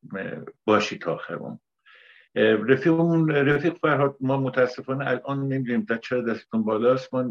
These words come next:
الان به هیچ کس نمی‌تونیم، اه، زمان، به، یعنی به اصطلاح، اه، وقت بدیم برای صحبت کردن. اه، در این بخش از برنامه، اه،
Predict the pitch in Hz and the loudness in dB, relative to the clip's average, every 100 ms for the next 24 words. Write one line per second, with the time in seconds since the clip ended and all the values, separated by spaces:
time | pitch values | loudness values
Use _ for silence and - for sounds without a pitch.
0 | - 110 104 123 117 113 - 120 135 123 | -2 -2 -2 -2 -4 -4 -6 -4 -2 -2
1 | 107 104 101 - - 90 - 90 101 104 | -2 -4 -4 -10 -10 -8 -8 -4 0 2
2 | 107 107 104 104 104 - 101 101 98 - | 2 0 -2 -4 -6 -8 0 0 -2 -10
3 | 85 - - - _ _ - 107 104 - | -14 -14 -18 -20 _ _ 0 0 0 -2
4 | 110 107 104 101 101 107 101 95 - 104 | -4 0 2 2 2 0 -2 -2 -2 -4
5 | 104 123 127 - - - - - - - | -2 -2 -4 -8 -20 -20 -20 -20 -20 -20
6 | - - 110 110 120 127 139 143 143 - | -4 2 4 4 4 4 4 2 2 2
7 | 139 110 120 113 110 113 127 131 131 _ | 0 4 2 4 2 2 0 0 -4 _
8 | _ 113 110 | _ -6 -6